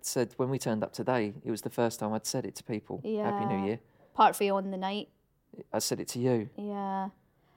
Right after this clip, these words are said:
Speaker 2: I just don't like saying stuff like that. But anyway.
Speaker 1: Jools Holland.
Speaker 2: Jools Holland. We watched, we watched The Hootenanny, didn't
Speaker 1: Yeah.
Speaker 2: we?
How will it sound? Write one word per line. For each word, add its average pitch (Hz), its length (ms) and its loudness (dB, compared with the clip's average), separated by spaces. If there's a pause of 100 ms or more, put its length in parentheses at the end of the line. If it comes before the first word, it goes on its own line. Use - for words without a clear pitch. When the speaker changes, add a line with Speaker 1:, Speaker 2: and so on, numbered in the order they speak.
Speaker 2:
I - 80 0
just 269 120 -2
don't 302 120 4
like - 160 0
saying 196 200 -4
stuff 220 200 -4
like 214 80 0
that. 196 240 6
But 339 240 12 (300)
anyway. 269 340 10 (140)
Speaker 1:
Jools 120 240 0
Holland. 127 320 -2 (800)
Speaker 2:
Jools 254 280 10
Holland. 269 580 8 (420)
We 262 120 4
watched, 247 320 6
we 262 160 4
watched 254 240 6
The 269 60 4
Hootenanny, 269 580 4
didn't 240 220 4
Speaker 1:
Yeah. 320 120 6
Speaker 2:
we? 370 60 -12